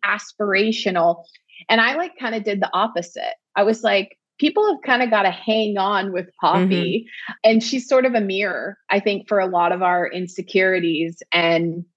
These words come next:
Speaker 1: I was just like, "I just love her because I think, like, she's so honest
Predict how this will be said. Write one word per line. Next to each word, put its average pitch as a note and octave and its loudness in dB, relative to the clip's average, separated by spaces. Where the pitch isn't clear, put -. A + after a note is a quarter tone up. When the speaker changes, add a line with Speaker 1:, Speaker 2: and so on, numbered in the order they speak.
Speaker 1:
I F3+ 6
was F3 0
just F3 -6
like, E3 2
"I F3 4
just F3+ -6
love F3 2
her E3 -2
because F3 -6
I E3 0
think, F3 -6
like, E3+ 0
she's F3+ -4
so D#3+ 2
honest E3 -2